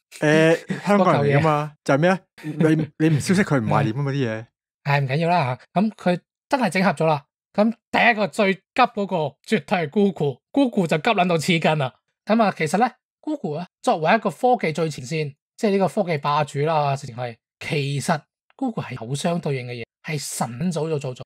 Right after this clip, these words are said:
Speaker 2: 嗰個，嗰個嘢應該點讀啊？Bard 啊？B A R D。
Speaker 1: 嗯。
Speaker 2: 我，我，例如我會比較想叫佢做病，點解呢？就係佢出咗嚟就，有，有，就係，出現之後就係平不見了，就呢個，呢個，呢個某張咪咪圖啦。
Speaker 1: 嗯。
Speaker 2: 因為佢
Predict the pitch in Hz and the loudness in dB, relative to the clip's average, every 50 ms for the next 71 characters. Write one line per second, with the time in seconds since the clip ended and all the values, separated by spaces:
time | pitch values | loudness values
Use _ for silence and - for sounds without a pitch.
0 | _ _ _ - - 277 269 269 208 196 - - 277 262 269 202 170 151 147 - | _ _ _ -2 -2 0 0 0 -2 -2 -4 -8 -6 -4 -2 0 -2 -2 -4 -6
1 | _ - 262 285 269 226 160 180 185 - 131 127 - - 175 170 147 113 - _ | _ -8 -6 -6 -6 -6 -6 -6 -6 -6 -8 -6 -4 -2 -2 -2 -2 -4 -10 _
2 | _ _ _ _ - - 226 220 214 214 196 202 202 190 185 180 180 180 185 - | _ _ _ _ -2 0 0 0 0 0 0 0 0 2 2 2 4 2 2 -2
3 | _ _ - 202 185 165 143 _ - 131 - _ _ _ - 196 220 202 202 214 | _ _ -6 -4 -4 -4 -6 _ -12 -14 -14 _ _ _ 0 0 2 4 4 2
4 | 220 196 185 190 180 160 165 170 180 208 214 220 214 208 214 240 254 202 - 185 | 2 2 2 0 0 0 0 0 2 2 4 4 2 4 4 4 4 4 2 -2
5 | 190 202 214 180 147 147 147 143 135 - - 131 113 107 - - 120 139 170 190 | -4 -4 -4 -2 -2 -2 -2 -2 -4 -2 -2 -2 -2 -4 -8 -14 -10 -6 -4 -2
6 | 180 165 165 180 185 156 - _ _ _ - 175 143 147 143 127 117 _ _ _ | 0 0 2 0 0 -2 -4 _ _ _ -4 -2 -2 -2 -2 -4 -8 _ _ _
7 | _ - - 220 - - - - 240 214 165 131 131 135 151 156 151 156 165 160 | _ -4 -2 -2 -2 -2 -2 0 2 2 2 0 0 -2 -2 0 0 2 2 2
8 | 165 165 156 175 151 147 143 139 - - - 240 220 175 147 180 160 175 143 143 | 2 2 2 0 0 0 -2 -4 -6 -4 0 0 0 0 0 -2 -2 -2 -2 -2
9 | 135 120 113 _ _ - - 190 156 120 107 _ _ _ - 208 190 - 175 143 | -2 -4 -6 _ _ -2 0 0 0 -2 -4 _ _ _ -6 -6 -4 -4 -4 -4
10 | 135 123 117 120 _ _ _ _ _ _ _ - 160 170 175 180 165 151 180 175 | -4 -6 -8 -10 _ _ _ _ _ _ _ -2 0 0 2 2 2 2 2 2
11 | 175 156 151 147 147 156 165 165 170 156 143 147 143 170 165 170 175 170 170 151 | 2 2 0 0 -2 -4 -4 -4 -2 0 0 0 0 0 0 -2 -2 -2 -2 -2
12 | 151 147 131 143 139 135 127 - _ _ _ _ _ _ _ _ - 320 311 285 | 0 0 0 0 0 -2 -4 -6 _ _ _ _ _ _ _ _ -2 0 2 2
13 | 214 190 - 196 185 196 196 | 2 0 0 -2 -2 -2 -4